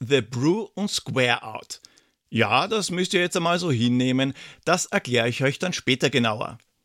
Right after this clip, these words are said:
Wir klicken am Bildschirm rum und das gab's vorher schon mit Scum. Naja, Dirty ist ein Point-and-Click-Adventure. Und wir werfen Stöckchen über Zaun, fangen Bienen und filmen Damen auf Toilette. Machen wir alles bei Dirty.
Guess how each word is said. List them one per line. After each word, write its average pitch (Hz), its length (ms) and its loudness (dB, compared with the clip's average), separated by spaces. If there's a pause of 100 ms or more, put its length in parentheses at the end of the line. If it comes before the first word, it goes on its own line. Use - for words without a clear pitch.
(460)
Wir 147 140 2
klicken 240 280 -2
am 180 80 4
Bildschirm 196 380 2
rum 160 380 0
und - 240 0
das 147 240 0
gab's 123 280 0
vorher 131 360 2
schon 110 260 0
mit 151 240 0
Scum. - 500 0 (580)
Naja, 208 360 0 (240)
Dirty 131 320 2
ist - 400 -2
ein 147 180 2
Point-and-Click-Adventure. 127 1600 -2 (400)
Und 240 240 0
wir 175 100 2
werfen 135 280 0
Stöckchen 214 440 0
über 185 220 -2
Zaun, 156 300 0
fangen 254 460 -2
Bienen 151 400 0
und 233 220 0
filmen 147 480 0
Damen 120 480 2
auf 113 220 -4
Toilette. 147 680 2 (380)
Machen 117 380 -2
wir - 220 0
alles 113 440 0
bei 156 200 2
Dirty. 151 640 0